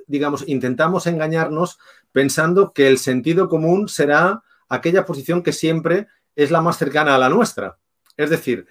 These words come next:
yo, por ejemplo, te, eh, en el sentido de empresa, te pongo, te pongo ejemplos. Yo trabajo por bloques, entonces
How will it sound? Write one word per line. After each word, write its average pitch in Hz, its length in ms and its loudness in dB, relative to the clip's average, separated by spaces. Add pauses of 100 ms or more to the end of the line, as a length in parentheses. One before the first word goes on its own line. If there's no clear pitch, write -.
yo, 131 140 2
por 156 140 2
ejemplo, 160 320 0
te, 131 80 0
eh, 123 320 -2
en 117 120 -4
el 117 80 -4
sentido 120 280 -2
de 147 60 2
empresa, 135 480 0 (300)
te - 120 0
pongo, 147 560 0
te 120 100 -2
pongo 135 180 -2
ejemplos. 110 380 -2
Yo 131 140 2
trabajo 143 360 2
por 135 160 0
bloques, 151 480 2 (220)
entonces 131 460 -2